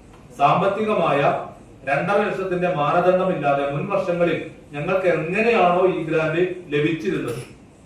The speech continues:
അത് മാതൃകയിൽ യാതൊരു സാമ്പത്തിക മാനദണ്ഡവും ഇല്ലാതെ മുഴുവൻ കുട്ടികൾക്കും ഉന്നത വിദ്യാഭ്യാസം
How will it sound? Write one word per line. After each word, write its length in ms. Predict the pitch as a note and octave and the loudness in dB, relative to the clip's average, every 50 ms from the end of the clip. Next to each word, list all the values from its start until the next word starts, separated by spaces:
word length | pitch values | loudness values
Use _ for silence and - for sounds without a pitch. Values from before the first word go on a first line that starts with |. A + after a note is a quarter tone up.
| - - - - - - - - - - | -20 -20 -20 -20 -20 -20 -20 -20 -8 -2
അത് 400 | - A#3+ B3+ B3 A#3+ A#3 A#3 - - - - - - - - - - D3 | 0 4 4 6 6 4 2 0 -4 -8 -14 -16 -20 -20 -20 -20 -16 -10
മാതൃകയിൽ 840 | C#3+ C#3+ C#3+ C#3+ - E3 E3 E3 D#3+ C#3 C3+ B2+ A#2+ C3 - - - - - - - - - - - - - - - - - - - - - - - - - | -6 -2 0 0 2 2 0 0 -2 -4 -4 -6 -6 -6 -8 -12 -16 -20 -20 -20 -20 -20 -20 -20 -20 -20 -20 -20 -20 -20 -20 -20 -20 -20 -20 -20 -18 -8 -4
യാതൊരു 600 | - - F3 F3+ F#3+ F#3+ G3 F#3+ F#3+ - - - - | 0 2 2 2 2 2 2 2 0 0 -2 -6 -6
സാമ്പത്തിക 500 | - C#3 - - E3+ E3 - F3+ E3+ E3+ | -4 -4 -2 -2 -2 -4 -2 -2 0 0
മാനദണ്ഡവും 720 | E3 - C#3 C3+ C#3+ D3 D3 D3+ D3+ D3+ D3+ D3+ D3 C#3+ B2 | 0 0 -2 -2 -2 -2 -2 -4 -4 -4 -4 -4 -4 -4 -6
ഇല്ലാതെ 460 | - B2 A#2+ A#2+ C3 B2+ - - - - - - - A#2+ | -4 -4 -2 -2 -2 -4 -6 -8 -10 -14 -18 -16 -10 -6
മുഴുവൻ 440 | B2+ B2+ C#3+ E3 F3+ G#3 A3 A3 A3 | -4 -2 0 2 2 2 2 0 0
കുട്ടികൾക്കും 600 | E3 - - C#3 C3 C3 B2+ B2+ B2+ C3 C3 B2 | -4 -6 -6 -6 -6 -6 -6 -6 -6 -8 -10 -10
ഉന്നത 280 | B2+ C3 C3 C3+ C3 | -10 -10 -10 -10 -10
വിദ്യാഭ്യാസം 640 | B2+ A#2 B2 C3 C3 C3 C3 B2+ B2 - C#3 C3+ | -10 -10 -8 -8 -6 -4 -4 -4 -4 -4 -6 -10